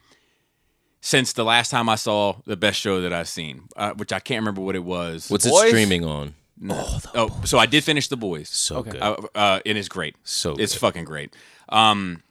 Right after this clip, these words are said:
Speaker 1: it's, it, I, I'll, I'm gonna go out on a limb here. It might be the best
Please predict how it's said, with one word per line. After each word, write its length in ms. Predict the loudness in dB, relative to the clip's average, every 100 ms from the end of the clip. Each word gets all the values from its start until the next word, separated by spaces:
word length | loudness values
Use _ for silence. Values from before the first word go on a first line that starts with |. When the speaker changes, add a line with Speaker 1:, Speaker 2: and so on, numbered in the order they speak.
| _ _ _ _ _ _
Speaker 1:
it's, 240 | 2 2 0
it, 220 | -4 -4 -4
I, 120 | -2 4
I'll, 180 | 2 2
I'm 60 | -4
gonna 120 | 2
go 100 | 4
out 100 | 6
on 80 | 4
a 60 |
limb 180 | 0 -2
here. 320 | -4 -6 -6 -12 -20 -20 _ _ _ _ _ _ _ _ _ _ _ _ _ _ _ _
It 240 | -2 -2 -2
might 400 | -2 -2 -4 -4
be 300 | -2 -2 -2
the 220 | -2 -4
best 460 | -2 -4 -4 -10